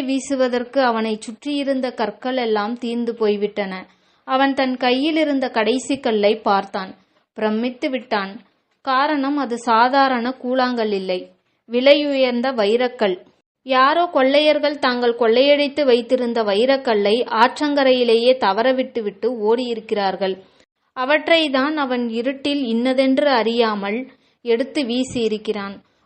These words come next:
ஒரு வகையில் பார்த்தால் நம்மில் பலர் அந்த வியாபாரி மாதிரிதான். கடந்த காலம் மற்றும் எதிர்கால நினைவுகளில் மிதந்து கொண்டு நிகழ்காலம் என்கிற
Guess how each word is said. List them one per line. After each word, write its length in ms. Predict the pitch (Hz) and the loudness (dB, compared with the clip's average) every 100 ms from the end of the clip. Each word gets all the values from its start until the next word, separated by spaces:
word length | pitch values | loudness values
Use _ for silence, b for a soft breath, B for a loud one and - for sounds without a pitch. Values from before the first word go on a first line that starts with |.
| - | 0
ஒரு 180 | 262 294 | 2 4
வகையில் 500 | 294 302 320 330 320 | 2 2 -2 -4 0
பார்த்தால் 440 | 254 240 262 285 | 2 2 0 0
நம்மில் 420 | 262 226 247 294 285 | 0 0 0 -2 0
பலர் 300 | 247 247 240 | 0 2 0
அந்த 180 | 226 208 | -2 -2
வியாபாரி 600 | 214 208 220 262 262 254 | 0 0 2 2 0 -2
மாதிரிதான். 680 | 233 214 220 214 208 214 214 b b b b _ - | -4 0 0 0 -2 -4 -6 b b b b _ -4
கடந்த 360 | 247 285 320 320 | 0 2 2 2
காலம் 380 | 302 294 302 294 | 2 0 0 -4
மற்றும் 300 | 269 247 233 | -4 -2 2
எதிர்கால 540 | 214 254 269 285 285 262 | 4 4 4 4 4 2
நினைவுகளில் 720 | 226 240 254 262 247 247 226 | 2 0 0 2 2 0 0
மிதந்து 400 | 208 233 254 269 | 0 0 0 0
கொண்டு 360 | 226 208 202 277 - B B B | -2 0 2 2 0 B B B
நிகழ்காலம் 680 | 233 240 311 302 302 311 302 | -2 4 4 6 4 4 0
என்கிற 300 | 277 262 | -2 0